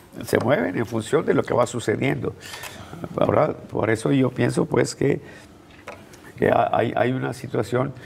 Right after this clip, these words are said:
eh, siempre cambiante y siempre hay que medirla. Pero lo que evidencia esto es que la estrategia que está aplicando Xochitl no está funcionando.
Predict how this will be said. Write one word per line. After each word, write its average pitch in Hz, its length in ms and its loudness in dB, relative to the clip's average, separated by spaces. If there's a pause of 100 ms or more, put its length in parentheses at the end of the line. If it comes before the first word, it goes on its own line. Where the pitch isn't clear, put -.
(400)
eh, - 420 0
siempre 135 540 2 (320)
cambiante 120 640 0
y - 100 -6
siempre - 360 -4
hay - 40 -4
que - 140 -4
medirla. 151 480 0 (640)
Pero 165 340 4 (500)
lo - 200 -4
que - 380 0
evidencia 127 600 2
esto - 380 -4 (340)
es 123 180 2
que 139 140 2
la 113 140 4
estrategia 117 640 -2
que - 100 -12
está - 160 -4
aplicando 65 580 -2
Xochitl - 480 -2
no 110 240 2
está - 240 -2
funcionando. - 720 -6